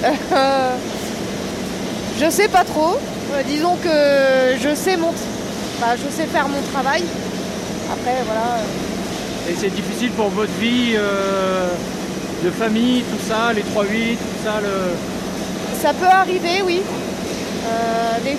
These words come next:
Speaker 1: fois, obligé de jongler avec la nounou. Euh, j'ai deux enfants, donc c'est pas facile des fois.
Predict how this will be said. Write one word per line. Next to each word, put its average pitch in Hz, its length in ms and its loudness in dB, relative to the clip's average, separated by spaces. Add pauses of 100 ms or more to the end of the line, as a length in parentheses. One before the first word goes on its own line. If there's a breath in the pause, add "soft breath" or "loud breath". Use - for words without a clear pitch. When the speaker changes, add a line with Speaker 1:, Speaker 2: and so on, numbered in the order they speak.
(100)
Speaker 1:
fois, 330 440 2
obligé 320 360 -2
de - 60 -6
jongler 330 600 0
avec 294 260 2
la 302 120 4
nounou. 302 160 0 (1400)
Euh, 247 200 0 (100)
j'ai 277 100 0
deux 285 220 2
enfants, 320 440 0
donc 277 80 -4 (120)
c'est 254 120 -2
pas 262 100 0
facile 269 400 -2
des 262 80 0
fois. 233 180 0